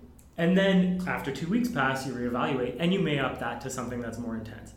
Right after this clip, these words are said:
This is something that doctors do already naturally all the time,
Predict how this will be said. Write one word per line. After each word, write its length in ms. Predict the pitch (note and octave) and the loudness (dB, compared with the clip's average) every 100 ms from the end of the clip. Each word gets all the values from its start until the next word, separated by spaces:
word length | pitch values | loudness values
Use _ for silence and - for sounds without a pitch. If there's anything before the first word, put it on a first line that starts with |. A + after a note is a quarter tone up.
| - | -6
This 160 | D3+ | -2
is 120 | F3 F3+ | -2 0
something 400 | F3 F3 D#3 C#3+ | -2 -2 -2 -2
that 220 | B2 - | -4 -2
doctors 340 | B2 B2+ C#3+ | -4 -4 -6
do 200 | B2 C3+ C3 | -4 -4 -2
already 380 | B2+ C3+ C3 | -2 0 0
naturally 540 | C3 B2 A#2+ - B2 A2+ | -2 -2 -4 -6 -8 -6
all 160 | A2 | -8
the 80 | A2 | -8
time, 560 | G#2+ A2+ C#3+ G#3 - | -8 -8 -6 -6 -6